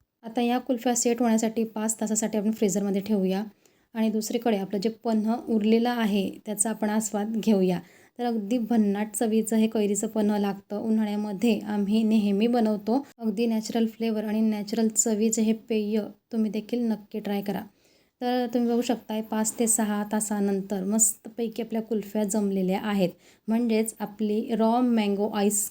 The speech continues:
कँडी झालेली आहे. तर याला आपण डिमोल्ड करूया, म्हणजे थोडं ग्लासात पाणी घेऊन अशा प्रकारे ही डिमोल्ड केली आणि तुम्ही बघू शकता किती परफेक्ट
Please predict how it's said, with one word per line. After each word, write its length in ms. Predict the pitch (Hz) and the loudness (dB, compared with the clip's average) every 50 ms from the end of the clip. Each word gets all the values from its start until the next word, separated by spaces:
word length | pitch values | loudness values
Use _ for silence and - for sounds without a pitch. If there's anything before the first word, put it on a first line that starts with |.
| - - | -8 -8
कँडी 380 | - 208 202 196 190 185 202 226 | -6 -4 -4 -2 -2 -2 -2 -2
झालेली 480 | 240 214 226 240 226 214 208 180 180 185 | -2 -2 -2 -2 0 0 0 -2 -2 -2
आहे. 240 | 185 185 170 170 175 - - - - - _ _ _ _ _ _ _ _ _ _ - | -2 -4 -4 -6 -8 -8 -12 -20 -20 -20 _ _ _ _ _ _ _ _ _ _ -4
तर 220 | 269 254 226 214 | -2 0 0 0
याला 260 | 233 226 214 214 214 | -2 -2 -2 0 -2
आपण 260 | 208 214 - 220 220 214 | -2 -2 0 2 2 4
डिमोल्ड 380 | 214 220 220 220 214 220 220 226 | 4 4 4 4 4 4 2 2
करूया, 340 | - 220 208 208 208 208 | 2 2 2 2 2 0
म्हणजे 180 | 208 214 202 208 208 | 0 0 0 0 0
थोडं 280 | 226 202 202 214 226 - - - - 214 | 2 2 2 0 -2 -4 -8 -8 -6 -6
ग्लासात 320 | 208 202 208 202 - 226 220 - - | -4 -4 -4 -4 -6 -8 -8 -8 -6
पाणी 240 | 208 196 196 208 | -6 -4 -2 -2
घेऊन 300 | 208 196 214 214 214 196 | -2 -2 -2 -2 -2 -4
अशा 140 | 202 196 208 | -4 -6 -6
प्रकारे 300 | 202 - 196 - 208 202 | -6 -6 -4 -2 0 0
ही 80 | 196 202 | 0 0
डिमोल्ड 420 | 190 208 196 196 196 196 202 202 196 | 0 0 2 2 2 0 0 -2 -2
केली 180 | - 196 190 196 | -2 -2 0 0
आणि 100 | 196 196 | 0 0
तुम्ही 200 | 208 208 202 202 | 0 0 0 0
बघू 120 | 196 202 | 0 0
शकता 260 | 202 202 190 - 202 | -2 -4 -4 -4 -4
किती 160 | 180 - - 220 - - - | -4 -2 -4 -4 -6 -6 -8
परफेक्ट 600 | 226 214 214 214 196 202 - - 240 233 226 - | -6 -4 -4 -6 -8 -6 0 0 0 0 0 -4